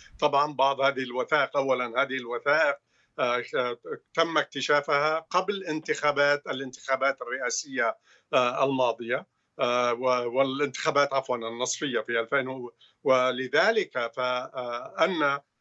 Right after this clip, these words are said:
الإدارة الأمريكية كان عليها أن تطلع الرأي العام،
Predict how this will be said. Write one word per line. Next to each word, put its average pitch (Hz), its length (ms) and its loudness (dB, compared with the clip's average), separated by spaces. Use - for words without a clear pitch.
الإدارة 139 600 2
الأمريكية 151 840 -2
كان 151 280 0
عليها 139 540 0
أن 127 120 -8
تطلع 143 520 0
الرأي 143 320 0
العام، 123 460 0